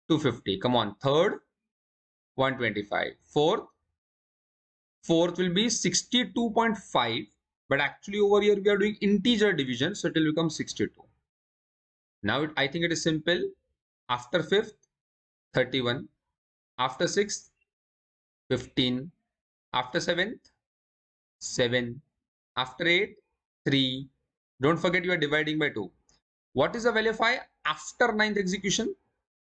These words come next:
One. Now will the tenth execution take place?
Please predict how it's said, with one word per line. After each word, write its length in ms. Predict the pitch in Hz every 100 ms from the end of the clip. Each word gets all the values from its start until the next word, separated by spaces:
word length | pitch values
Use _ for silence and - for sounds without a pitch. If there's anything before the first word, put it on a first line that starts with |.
| _ _ _
One. 600 | 113 113 123 123 107 95 - _ _ _ _ -
Now 100 | 131
will 160 | 135 180
the 120 | 220
tenth 320 | 220 208 208
execution 520 | 208 196 214 196 220 202
take 220 | 208 -
place? 440 | 226 277 - -